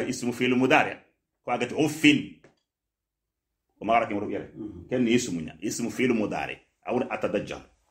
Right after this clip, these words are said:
Speaker 1: Mere an hayhat fi'lu madi nyan. Fi'lu madi awre ne bu'ida, fumbe alate nyan. Ki alate. Ki aranti nyana. Idi garanti. Ki agati yere hayhat, hayhat. A, alato,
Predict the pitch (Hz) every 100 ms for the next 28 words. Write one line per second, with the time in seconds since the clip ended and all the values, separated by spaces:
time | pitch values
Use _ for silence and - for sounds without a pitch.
0 | _ _ - 107 123 139 120 127 113 107
1 | 104 101 143 - - _ - 110 104 107
2 | 104 76 - _ _ - _ _ _ _
3 | 101 98 101 104 131 120 120 - - 170
4 | 113 101 98 - 120 107 110 127 98 80
5 | - _ _ _ _ _ _ _ _ _
6 | _ _ 113 135 175 165 202 - - _
7 | _ _ _ _ - - - - - 151
8 | 170 180 147 139 135 113 - _ _ _
9 | _ - 85 80 73 - _ _ _ _
10 | _ _ _ - 139 131 127 110 107 -
11 | _ _ - 120 113 131 131 - - _
12 | _ 92 85 82 76 - _ _ _ _
13 | _ _ _ _ _ _ - 127 170 185
14 | - 87 120 123 135 - -